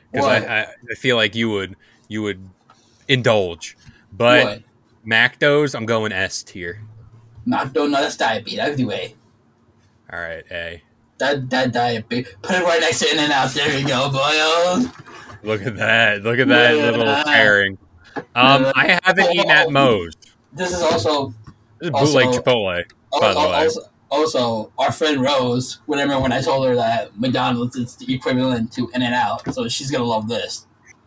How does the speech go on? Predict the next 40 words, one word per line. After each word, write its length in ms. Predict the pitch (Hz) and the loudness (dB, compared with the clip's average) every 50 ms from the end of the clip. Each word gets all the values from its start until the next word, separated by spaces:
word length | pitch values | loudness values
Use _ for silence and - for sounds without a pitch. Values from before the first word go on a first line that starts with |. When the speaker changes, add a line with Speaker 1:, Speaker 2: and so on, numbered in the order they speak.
| _ _ _ 117 | _ _ _ -14
Speaker 1:
Look. 280 | 80 - _ - - _ _ _ _ _ _ _ _ _ _ _ - | -14 -14 _ -20 -20 _ _ _ _ _ _ _ _ _ _ _ -2
Speaker 2:
Rose, 200 | 101 160 165 - | 0 2 2 4
Speaker 1:
Uh, 380 | 110 113 117 117 113 110 - 165 | 4 6 6 6 6 6 4 2
Speaker 2:
Rose, 20 | |
look, 340 | 165 165 165 160 180 180 180 | 0 0 0 0 0 0 -2
look 320 | 190 156 143 160 180 180 | -4 -2 0 0 0 0
what 100 | 208 208 | 0 0
he 80 | 196 196 | 0 0
made 140 | 190 180 175 | 0 -2 -2
me 80 | 165 | -2
do. 120 | - 151 143 | -4 -4 -4
He 160 | 139 151 151 | -2 -2 0
made 180 | 151 156 160 156 | 0 2 2 2
me 80 | 151 147 | 0 0
put 180 | - 170 156 | -2 -2 -2
it 100 | 151 147 139 | 0 0 0
on 160 | 135 127 127 | 0 0 0
A. 220 | 120 117 107 104 - _ - - _ _ _ 123 | -2 -2 -4 -6 -12 _ -18 -20 _ _ _ -16
So 240 | - - 131 123 117 | -8 -4 -2 -2 0
just 180 | 95 95 92 92 | 0 -2 -2 -2
Speaker 1:
Yeah, 280 | 92 92 92 95 95 - _ _ _ _ - - 95 | -4 -6 -6 -8 -8 -10 _ _ _ _ -20 -8 -4
I 180 | 104 107 110 110 | -2 0 0 -2
totally 440 | - - - 117 117 104 101 95 90 | -2 -4 -2 -2 -2 -2 -2 -6 -6
did 200 | 87 90 87 82 | -8 -10 -12 -10
that. 300 | 85 85 85 82 82 - - _ _ _ _ _ _ _ _ _ - - | -8 -6 -6 -6 -8 -10 -14 _ _ _ _ _ _ _ _ _ -12 -6
Um, 340 | 123 127 127 127 131 127 113 110 | -2 2 2 4 2 2 0 -2
Speaker 2:
Mm-hmm. 280 | 110 110 - 143 127 | -4 -6 -8 -10 -6
Speaker 1:
the 100 | 110 120 | -4 -2
Moe's 600 | 120 127 139 139 147 147 156 160 165 160 143 - 165 | 0 2 4 6 6 6 6 2 0 -2 -4 -4 -6
is 140 | 143 110 | -6 -6
the 60 | 113 104 | -4 -2
bootleg 360 | 127 131 139 123 120 113 104 | -2 -2 0 0 0 0 -2
Chipotle, 540 | - - - 113 107 101 98 95 90 90 87 82 - | -4 -4 -2 -2 -2 0 -2 -2 -2 -4 -6 -8 -10
so 120 | - 104 | -8 -8
I'm 60 | 98 | -4
not 180 | 101 101 101 101 | -2 -2 0 0
even, 480 | 101 95 101 95 95 95 92 90 95 - _ _ _ _ _ _ _ _ _ _ | 0 -2 -4 -8 -10 -12 -12 -16 -18 -20 _ _ _ _ _ _ _ _ _ _
get 160 | - 110 98 | -8 -6 -2
that 140 | - 101 95 | -2 -2 0
out. 260 | 90 85 80 80 - | 0 -2 -4 -6 -10